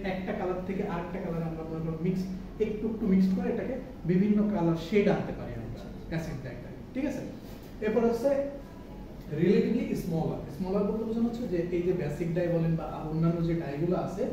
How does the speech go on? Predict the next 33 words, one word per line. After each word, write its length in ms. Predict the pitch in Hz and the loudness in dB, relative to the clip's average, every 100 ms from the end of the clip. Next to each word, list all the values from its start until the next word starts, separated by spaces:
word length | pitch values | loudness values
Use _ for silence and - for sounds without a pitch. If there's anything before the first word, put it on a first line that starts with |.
| - - - | -4 -10 -12
সেই 260 | - 208 208 | -8 -2 0
ডাইগুলোর 440 | 160 151 160 165 165 | 2 0 0 0 0
তুলনায় 420 | 180 185 196 202 | 2 2 2 0
হচ্ছে 240 | 208 - | -4 -4
অ্যাসিড 460 | 269 - 151 - 170 180 | -6 -4 -8 -6 -6 -2
ডাইটা 260 | 175 185 | -2 0
হচ্ছে 280 | 202 202 233 | -2 -4 -4
আপনার 240 | 214 247 311 302 - - | -4 -4 -6 -8 -10 -12
একটু 200 | - - | -10 -8
smaller 480 | - - 185 190 190 - - - - - - 175 | -6 0 4 6 6 4 -2 -8 -10 -12 -10 -2
হয়ে 100 | 160 | -2
থাকে 320 | - - - - - 240 | -2 -6 -10 -12 -10 0
তুলনামূলকভাবে। 680 | 226 165 - - - 175 | 2 2 0 -4 -6 -4
এরপর 260 | - - 190 | -2 -2 -2
হচ্ছে 240 | 185 - | -2 -2
affinity 560 | 214 175 165 233 226 240 | -2 -2 2 2 2 0
to 280 | - - 202 | -2 0 2
protein 300 | 185 233 254 175 | 2 0 -2 0
and 320 | 175 - 196 | -2 -2 -2
polyamide 580 | 190 196 180 156 170 180 160 | 0 2 2 2 0 -2 -4
fiber, 280 | - - - - - - | -6 -8 -10 -10 -12 -10
মানে 120 | 240 | 0
এর 80 | 220 | 2
অ্যাফিনিটিটা 560 | 185 - 202 202 202 196 | 4 2 0 0 -2 -2
সব 380 | - - - - | -4 -4 -8 -6
থেকে 160 | 175 - | -6 -4
ভালো 140 | 143 165 | -2 -2
হচ্ছে 260 | 175 - - | -2 -2 -6
কোন 140 | 180 170 | -4 -2
কোন 100 | 190 190 | -2 -2
ফাইবারের 340 | 185 190 208 | -2 -2 -2
জন্য? 260 | 214 226 - - - - - | 0 0 -2 -4 -10 -10 -2
protein 280 | 165 185 | -2 -2